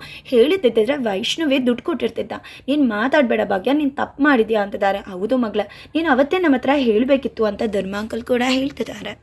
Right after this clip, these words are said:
ನಂತರ ಕುಸುಮ ಆಂಟಿ, ಯಶೋಧ, ಶ್ರೀವರ ಅವರು ನನ್ ಮೇಲೆ ಎಷ್ಟು ನಂಬಿಕೆ ಇಟ್ಕೊಂಡಿದ್ದಾರೆ, ಈಗ ಅವ್ರ ನಂಬಿಕೆಗೆ ಚ್ಯುತಿ ಬರ್ಲಿಲ್ವಾ?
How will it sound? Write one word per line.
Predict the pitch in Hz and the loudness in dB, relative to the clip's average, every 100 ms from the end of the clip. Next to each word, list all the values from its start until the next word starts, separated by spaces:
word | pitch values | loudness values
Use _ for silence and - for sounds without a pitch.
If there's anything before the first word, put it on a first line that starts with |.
| _ _ _ _ _ _ | _ _ _ _ _ _
ನಂತರ | 180 185 302 | -8 -2 0
ಕುಸುಮ | 330 294 311 | 2 2 4
ಆಂಟಿ, | 311 285 269 | 4 4 4
ಯಶೋಧ, | 269 220 285 277 202 | 2 2 0 0 0
ಶ್ರೀವರ | - 233 247 277 233 | 0 0 0 2 4
ಅವರು | 208 247 | 2 0
ನನ್ | 254 208 | 0 2
ಮೇಲೆ | 233 | 0
ಎಷ್ಟು | 220 202 202 302 | 2 2 2 0
ನಂಬಿಕೆ | 285 220 233 | 0 0 2
ಇಟ್ಕೊಂಡಿದ್ದಾರೆ, | 320 - 208 208 208 202 190 - | 0 0 -2 -2 -2 -2 -4 -2
ಈಗ | 269 | 2
ಅವ್ರ | 302 262 | 4 4
ನಂಬಿಕೆಗೆ | 226 202 302 311 330 | 2 0 0 2 2
ಚ್ಯುತಿ | - - 233 | 0 -2 0
ಬರ್ಲಿಲ್ವಾ? | 294 247 208 185 180 | 2 2 2 0 -6